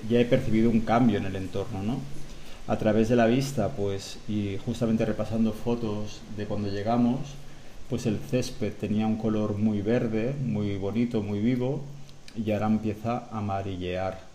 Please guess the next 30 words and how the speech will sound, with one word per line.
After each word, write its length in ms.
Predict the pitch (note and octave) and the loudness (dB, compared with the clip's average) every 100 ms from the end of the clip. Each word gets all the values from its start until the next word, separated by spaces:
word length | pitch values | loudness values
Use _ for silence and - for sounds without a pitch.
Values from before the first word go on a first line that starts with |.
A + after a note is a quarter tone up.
| - - - - - | -16 -16 -14 -14 -8
se 100 | G#2+ | -6
está 200 | G#2 G#2+ | -6 -6
empezando 440 | G2+ G#2 G#2+ G#2 G#2 | -6 -4 -4 -2 -2
a 60 | |
secar. 480 | - F2+ G2 F#2+ - - - - - - - - | -4 -6 -4 -4 -8 -14 -14 -14 -16 -20 -14 -2
¿Qué 80 | A#2+ | 0
es 80 | |
lo 80 | B2+ | 2
que 80 | B2 | 0
sucede? 480 | A#2 G#2 C#3+ A#2+ G#2 | -2 0 2 4 2
Que 120 | A2+ | 0
cada 160 | G#2 G2+ | 0 0
vez 160 | F#2+ | -2
hay 200 | G2+ G2+ | -4 -4
más 440 | G2+ G#2 G2+ G#2 - | -4 -4 -2 -2 -2
sol, 460 | - D3+ D3+ D#3 | 0 2 2 2
más 300 | A2 G2+ - | 0 0 0
calor, 520 | - A2 C3+ D3+ C#3+ - - | 0 2 4 4 0 -6 -6
eh, 580 | G#2+ G2 G2 F#2+ F#2+ G2 | -4 -2 -4 -4 -4 -6
estoy 320 | - - G2+ | -6 -2 -2
en 80 | G2 | -2
el 100 | F#2+ | -6
sur, 380 | - D3 D#3 - - - - | -2 0 0 -4 -14 -18 -10
el 500 | G#2 G2+ G2 G2 G2 | -6 -6 -6 -8 -8
sur 440 | - - G#2+ G2+ - | -6 -2 -2 -4 -8
tiene 180 | - G#2 | -8 -6
un 40 | |
calor 280 | G2+ G2+ G2+ | -4 -6 -6
muy 180 | G2 G2 | -8 -8
seco, 540 | - - B2+ B2+ B2 | -6 -4 -2 -2 -6